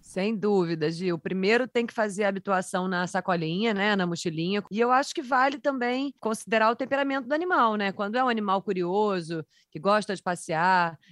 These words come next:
que já é companheiro, né, nas aventuras, E muitas vezes esbarra nessa questão do cachorro não vai aguentar, né? A gente tá sobre rodas e ele tá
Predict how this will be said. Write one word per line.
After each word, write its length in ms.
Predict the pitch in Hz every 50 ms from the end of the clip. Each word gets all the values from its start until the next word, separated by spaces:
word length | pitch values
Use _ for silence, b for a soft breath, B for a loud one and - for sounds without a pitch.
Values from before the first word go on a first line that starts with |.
| 127 _
que 100 | - 170
já 180 | 175 185 170
é 380 | 170 180 190 202 208 202 185 175
companheiro, 880 | 175 - 202 202 196 202 202 185 180 180 180 190 202 208 202 185 165 160
né, 240 | 165 185 196 196 180
nas 260 | 170 175 165 165 151
aventuras, 840 | 180 165 170 165 165 156 - 190 202 220 226 208 180 175 165 160 - - b b b b b _ -
E 320 | 196 208 214 220 202 - _ _
muitas 440 | 190 208 220 262 330 330 311 262 214
vezes 440 | 214 214 226 247 269 240 233 208
esbarra 540 | 214 226 214 202 202 208 208 220 233 247 240
nessa 320 | 220 220 220 233 - 247 233
questão 500 | - 247 226 - - 214 208 208 202 196
do 180 | 185 196 175
cachorro 460 | - - 214 - - 226 233 254 247 233 _ _
não 220 | 196 220 226 254 233
vai 180 | 233 233 277 339
aguentar, 600 | 349 285 277 240 233 226 - 180 151 143 147 151
né? 160 | 175 170 151
A 60 | 156
gente 280 | 156 180 185 196 - -
tá 200 | - 190 196 226
sobre 280 | - - 226 202 214
rodas 520 | 226 196 175 170 170 185 196 220 247 233 226
e 80 | 262
ele 200 | 240 240 240 285
tá 400 | _ - 233 208 202 220 254 269